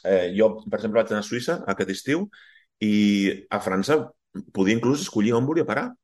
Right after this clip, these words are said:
Eh, hi ha dif-, diferents. A, a, a Espanya n'hi ha menys. Però la, a la nova versió, la versió dos, amb un Model tres, un Model Y, carrega fins a dos-cents cinquanta quilowatts. O sigui, amb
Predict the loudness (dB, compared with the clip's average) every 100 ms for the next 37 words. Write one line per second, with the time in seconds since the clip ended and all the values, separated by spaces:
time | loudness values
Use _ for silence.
0 | _ -10 -2 0 0 0 -2 -4 -6 -2
1 | 0 2 0 2 0 0 -2 0 -2 0
2 | 0 0 0 0 -2 -6 -16 -20 -20 -20
3 | -20 _ _ 6 8 8 6 2 -12 -12
4 | 2 2 4 2 2 2 4 2 2 2
5 | 2 0 0 -2 0 -2 -2 0 2 2
6 | 2 2 2 0 -2 -2 -2 -2 -2 -2
7 | -6 _ _ -6 0 2 2 0 -2 -2
8 | -2 -4 -2 -2 -2 -2 0 0 -2 -2
9 | -2 -2 -6 -16 -4 0 0